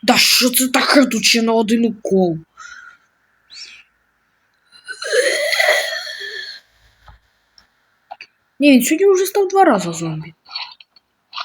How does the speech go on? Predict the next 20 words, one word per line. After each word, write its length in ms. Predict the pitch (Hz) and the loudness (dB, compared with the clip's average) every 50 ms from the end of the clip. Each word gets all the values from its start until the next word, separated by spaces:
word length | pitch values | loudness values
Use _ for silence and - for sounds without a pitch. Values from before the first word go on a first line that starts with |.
| - _ _ _ _ _ _ _ _ _ _ _ _ _ _ _ _ - - _ - | -14 _ _ _ _ _ _ _ _ _ _ _ _ _ _ _ _ -20 -20 _ -4
І 200 | 254 254 262 262 | 0 2 2 2
все. 460 | 254 - - - - - - 156 - - - - _ _ _ _ _ _ _ _ - | 0 -4 -14 -16 -12 -10 -10 -10 -12 -12 -18 -20 _ _ _ _ _ _ _ _ -8
Більше 300 | 202 233 269 254 - 254 | 0 0 2 2 2 0
ніфіга 320 | 208 185 - 190 196 202 | -2 -4 -4 -2 -2 -2
не 60 | 202 185 | -2 -2
зробиться. 500 | 170 170 160 156 156 170 - - - _ _ _ _ - - - - - - | -4 -4 -6 -6 -8 -10 -14 -16 -18 _ _ _ _ -16 -16 -16 -14 -12 -6
Якщо 220 | 190 190 190 - 202 | -4 -4 -2 0 0
його 160 | 196 196 190 | 0 0 -2
вкусять, 440 | 190 - 330 339 330 - 269 254 - | -4 0 0 0 2 2 -4 -4 -4
то 60 | 247 | -8
все. 300 | 240 - - - - - _ _ _ _ _ _ _ _ _ _ - - - - - - - _ _ _ _ _ _ _ _ _ _ _ _ _ _ _ _ _ _ _ _ _ - - - - - - - - - - - - - - - - _ _ _ _ _ _ _ _ _ _ _ _ _ _ - - _ _ _ _ _ _ _ _ _ _ _ _ _ _ _ _ _ _ _ _ _ _ _ _ _ _ _ _ _ - - | -8 -8 -12 -12 -14 -16 _ _ _ _ _ _ _ _ _ _ -20 -20 -20 -20 -20 -20 -20 _ _ _ _ _ _ _ _ _ _ _ _ _ _ _ _ _ _ _ _ _ -20 -12 -10 -8 -6 -4 -2 -2 -2 -2 -4 -6 -8 -12 -16 -20 _ _ _ _ _ _ _ _ _ _ _ _ _ _ -20 -20 _ _ _ _ _ _ _ _ _ _ _ _ _ _ _ _ _ _ _ _ _ _ _ _ _ _ _ _ _ -4 0
Ні, 340 | 220 226 233 233 233 226 | 2 4 6 6 6 6
його 220 | 214 214 202 202 196 | 4 4 2 2 0
щас 220 | - 202 196 - | 0 -2 -2 -4
опять 280 | 185 - 165 156 156 - | -4 -6 -6 -8 -8 -10
вкусять, 420 | - _ - 165 - - 160 156 | -18 _ -18 -14 -12 -10 -10 -10
да 120 | 160 160 160 | -10 -10 -12
що 160 | - 185 185 | -12 -14 -14
це 160 | - - 170 | -12 -12 -12
таке? 340 | 160 165 160 - - 147 | -12 -12 -16 -14 -18 -18